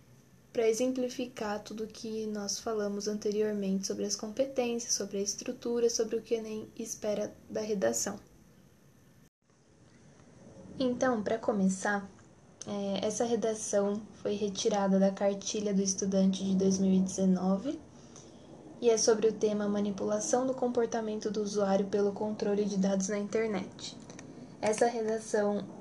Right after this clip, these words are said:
é do Matheus Cardoso e teve nota mil no enem. É, então, como eu disse, eu vou ler parágrafo por parágrafo,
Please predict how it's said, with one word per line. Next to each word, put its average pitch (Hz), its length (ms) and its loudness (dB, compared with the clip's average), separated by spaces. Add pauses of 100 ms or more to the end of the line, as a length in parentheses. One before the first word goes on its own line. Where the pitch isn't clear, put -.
(260)
é 196 320 2
do 190 140 4
Matheus 196 580 4
Cardoso 202 800 0 (960)
e 254 120 -2
teve 220 340 6
nota 214 340 0
mil 220 440 0 (680)
no 220 120 -2
enem. 208 400 0 (1040)
É, 208 240 -2
então, 220 500 -2 (1040)
como 202 200 -2
eu 202 100 2
disse, 190 260 2
eu 196 80 2
vou 196 140 2
ler 196 160 4
parágrafo 196 520 -2
por 208 180 -6
parágrafo, 254 720 0